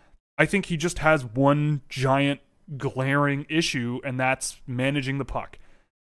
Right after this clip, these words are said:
Like, he just has a lot of trouble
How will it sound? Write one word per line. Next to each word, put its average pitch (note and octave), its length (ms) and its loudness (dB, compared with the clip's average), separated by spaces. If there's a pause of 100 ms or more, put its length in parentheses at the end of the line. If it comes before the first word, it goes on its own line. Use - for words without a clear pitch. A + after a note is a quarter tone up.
(220)
Like, C#3 340 0
he D3 260 -6
just C#3+ 340 -4 (100)
has C3 240 -2
a B2 60 -2
lot D#3 520 4
of D#3 80 2
trouble B2 640 2